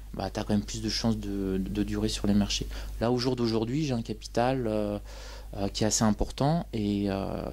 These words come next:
j'ai quarante ans. Donc, euh, là, ma boîte tourne bien, et cetera. Bon, peu importe.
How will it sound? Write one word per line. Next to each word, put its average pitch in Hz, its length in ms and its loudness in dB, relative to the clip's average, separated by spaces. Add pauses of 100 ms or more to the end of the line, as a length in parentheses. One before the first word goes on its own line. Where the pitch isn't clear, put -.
(580)
j'ai - 360 2
quarante 101 460 -4
ans. 151 140 -2 (960)
Donc, 110 360 2 (160)
euh, 101 460 6
là, 107 120 6
ma 110 140 6
boîte 113 280 0
tourne 104 240 2
bien, 104 280 0
et 101 40 -6
cetera. 98 400 -4
Bon, 98 140 -4
peu - 140 -2
importe. - 420 -2